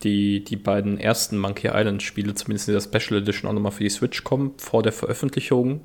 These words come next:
Das hätte ja jetzt irgendwie Sinn gegeben, äh, g-, äh, ergeben. Auf der Switch könnt ihr die Spiele aber leider nicht spielen, da ist No Return to Monkey Island. Auf der PlayStation überblicke ich es nicht so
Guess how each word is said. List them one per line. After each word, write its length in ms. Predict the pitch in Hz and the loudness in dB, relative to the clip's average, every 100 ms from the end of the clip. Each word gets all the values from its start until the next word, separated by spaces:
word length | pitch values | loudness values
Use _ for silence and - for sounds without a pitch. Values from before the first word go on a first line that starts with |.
| - | -6
Das 100 | - | 0
hätte 220 | 107 107 | 2 4
ja 80 | 107 | 2
jetzt 180 | 104 - | 2 -2
irgendwie 340 | 107 - 107 | -4 -2 -2
Sinn 240 | 101 117 | 0 0
gegeben, 420 | 131 120 127 127 - | 0 2 0 0 0
äh, 280 | 120 120 | 0 0
g-, 240 | 110 - - | -2 -8 -4
äh, 220 | 117 110 | -2 0
ergeben. 420 | 117 113 117 123 - - - - - - - - - - - | 0 0 0 -2 -8 -18 -16 -16 -16 -18 -20 -20 -20 -4 0
Auf 140 | - | 0
der 100 | - | 4
Switch 240 | - - | 4 6
könnt 160 | - 113 | 4 4
ihr 40 | |
die 60 | 110 | 4
Spiele 340 | - 117 110 | 2 6 8
aber 180 | 104 101 | 8 8
leider 220 | 101 101 | 6 6
nicht 220 | 101 - - | 4 0 -4
spielen, 320 | - 131 120 | 4 4 6
da 80 | 101 | 4
ist 240 | - - | 2 0
No 140 | 110 | 2
Return 340 | 107 104 101 101 | 2 2 0 -2
to 380 | - 104 104 - | -2 -4 -2 -4
Monkey 400 | 104 104 101 - | -2 -2 -2 0
Island. 460 | 107 113 135 143 - - - - - - - - | 2 2 2 -2 -8 -18 -20 -20 -20 -20 -8 -6
Auf 160 | - | 2
der 100 | 113 | 2
PlayStation 1040 | - 117 113 147 - 143 139 131 127 123 - - - | 2 4 4 4 4 4 4 0 2 0 -2 -8 -6
überblicke 720 | 113 107 - 107 107 - - | 2 2 2 2 2 2 0
ich 180 | 165 160 | 0 -2
es 180 | - 151 | -2 -2
nicht 320 | 147 - - | -4 -6 -14
so 440 | - - 113 - | -12 -4 -4 -4